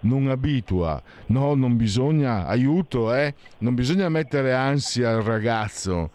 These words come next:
non bisogna dare il voto, cioè, ci abbia-, abbiamo una, una scuola che abitua i giovani a non avere ostacoli, a non avere difficoltà, a non provare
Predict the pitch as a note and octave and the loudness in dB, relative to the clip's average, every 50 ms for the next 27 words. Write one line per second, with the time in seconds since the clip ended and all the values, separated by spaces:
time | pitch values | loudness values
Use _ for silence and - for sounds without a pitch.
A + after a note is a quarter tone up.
0 | - - - F2+ A2+ C3 C#3 C#3 C3+ B2 A#2+ D#3 E3+ F3 D#3+ B2+ C3 B2+ A#2+ A#2 | -14 -6 -2 0 0 2 2 2 2 2 0 0 0 0 0 0 0 0 2 2
1 | A2 G#2+ G2+ G#2+ G#2 G2+ F#2+ F#2 F2+ - - F2 F2+ - - - - - - - | 2 2 2 2 2 2 0 0 -2 -2 -2 -2 -2 -4 -8 -18 -20 -20 -8 -4
2 | - D3 C3+ - - D#3 D3+ F3+ F#3+ - B2 D3 D3 D#3+ F3+ F#3+ F3 D#3 D3+ D3 | -2 -2 0 0 -2 -2 0 0 0 0 0 0 0 2 2 2 2 2 2 2
3 | C#3 C#3 C3+ C3 B2 - - A2+ C3 C3 C3+ B2+ - - - D3 D3 C3 A#2 G#2+ | 2 2 2 0 0 -2 -2 -2 0 0 0 -2 -2 -2 0 0 2 2 2 0
4 | G2+ - - A#2+ A2+ A#2+ C3+ C#3 C3 A#2 - - G#2 G2 G2+ G#2 F#2+ A2 B2+ B2 | 0 0 0 -2 0 2 2 2 0 0 0 -2 -2 0 -2 -2 0 0 2 2
5 | A#2 G#2 G2 G2 F#2+ G2+ G#2+ A2 F2+ A#2+ B2+ C#3 D3+ D3 C3 D3+ D3 B2+ - - | 2 2 2 2 2 2 0 0 0 0 0 0 0 0 0 0 -2 -2 -2 -2
6 | B2 A#2 - - - F#2+ E2+ F2 F2+ A2+ B2 B2 B2 B2+ C3 C#3 C3+ B2 A#2+ G2 | 0 0 0 0 0 0 0 2 2 0 0 0 0 0 0 0 0 -2 -2 -4
7 | G2+ - G#2+ G2 - C3 A#2+ A2+ - F3 F3 - F#2 A#2 C#3+ E3+ F3+ D3+ - C#3+ | -4 -2 -2 -2 0 0 -2 -2 -2 -6 -6 -4 -2 0 0 0 0 0 0 -2
8 | D3+ C3+ C#3 D3 C3+ B2+ A#2 G#2+ G#2+ G#2 A2+ B2 A#2+ | 0 0 0 0 0 0 0 0 0 0 0 -2 -2